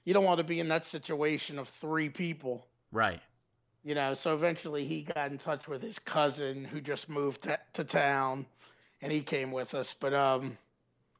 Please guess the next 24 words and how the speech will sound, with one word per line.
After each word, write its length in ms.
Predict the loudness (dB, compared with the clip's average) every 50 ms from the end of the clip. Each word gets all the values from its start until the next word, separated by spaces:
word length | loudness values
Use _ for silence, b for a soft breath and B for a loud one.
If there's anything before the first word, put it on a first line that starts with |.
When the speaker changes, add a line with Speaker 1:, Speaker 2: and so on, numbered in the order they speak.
| _ _ _ _ _ _ _ _ _ _ _ _ _ _ _ _
Speaker 1:
so 360 | -2 4 8 8 10 10 10
it, 220 | 10 10 8 6 4
it 60 | 4
was 160 | 4 4 6
awesome. 800 | 6 8 8 6 6 4 0 -4 -2 -2 -4 -4 -6 -8 -10 -14 _ _ -2
Uh, 420 | 0 2 2 2 0 -2 -2 -4 -8 0 4
I 80 | 6
had 80 | 6 6
a 40 | 4
feeling 400 | 2 0 2 2 4 4 4 4
L 120 | 2 2
S 140 | 0 -2 -4
U 60 | -10
was 100 | -10 -8
gonna 220 | -8 -6 -6 -4
win 160 | -4 -4 -2 -2
anyway, 680 | -2 -2 -2 0 0 2 2 2 2 2 2 0 -2 -4
and 180 | -4 -4 -2 0
for 140 | 2 2 2
a 60 | 2
ten 260 | 2 2 2 2 2
to 80 | 2 -2
seven 380 | -2 -2 -2 -2 -2 -4 -8
game, 480 | -8 -6 -6 -4 -4 -4 -6 -6 -8 -10